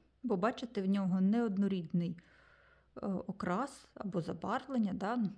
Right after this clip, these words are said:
Колір тридцять два, тридцять чотири двісті десять. Далі іде номер нуль один сто одинадцять. Це скляний бісер,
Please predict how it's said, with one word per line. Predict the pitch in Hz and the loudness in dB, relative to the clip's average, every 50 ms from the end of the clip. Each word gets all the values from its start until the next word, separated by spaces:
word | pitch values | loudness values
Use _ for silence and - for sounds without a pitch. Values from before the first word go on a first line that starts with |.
| - - | -8 -4
Колір | - 233 285 294 294 277 - - - | -2 -2 0 0 -2 -4 -6 -6 -4
тридцять | - 214 220 208 214 - - 202 170 - | -2 -2 -2 -2 -4 -6 -8 -10 -10 -10
два, | - 196 196 226 269 302 330 - - - - - - - 202 - - 196 | -8 -6 -4 -2 -2 -2 -2 -4 -8 -16 -18 -14 -10 -8 -8 -6 -4 0
тридцять | - 254 262 240 254 - - | 4 4 4 4 4 -2 -8
чотири | - - 208 - - 247 294 320 330 | -8 -10 -10 -6 -4 -4 -2 0 -2
двісті | 240 180 175 208 202 208 - 226 | -2 0 -2 -2 -4 -4 -4 -4
десять. | 180 170 - - 185 - - - - - - - - - - - - - - - - - - - - - - | -4 -4 -6 -8 -8 -6 -6 -6 -6 -6 -8 -10 -10 -10 -12 -12 -14 -16 -18 -18 -12 -6 -2 -2 -2 -2 -4
Далі | 196 175 214 214 202 180 180 - - - | -2 0 0 0 0 0 -2 -4 -4 -4
іде | - 208 170 180 202 196 185 175 160 - - | -2 -2 0 2 2 2 2 0 -2 0 4
номер | 196 196 196 185 170 165 185 - - - | 6 6 6 6 4 4 2 -4 -4 0
нуль | 196 196 208 208 180 - - | 2 4 4 4 2 -2 -4
один | - 180 175 170 190 180 170 | -4 -2 0 0 0 0 0
сто | - - - - - 226 | -2 -6 -8 -4 -2 -2
одинадцять. | 240 - - 190 160 185 180 175 165 165 226 - - - 262 254 - - _ _ _ _ _ _ - - - _ | -2 0 -2 0 0 0 0 0 -2 -4 -8 -10 -10 -12 -12 -12 -14 -20 _ _ _ _ _ _ -20 -20 -20 _
Це | - - 202 | -6 -6 -4
скляний | 190 - - - 233 240 233 208 185 175 170 170 | -4 -6 -6 -2 0 2 4 4 4 2 0 -2
бісер, | 170 180 220 233 233 - 294 302 302 | -2 -2 -2 -4 -4 -6 -8 -10 -10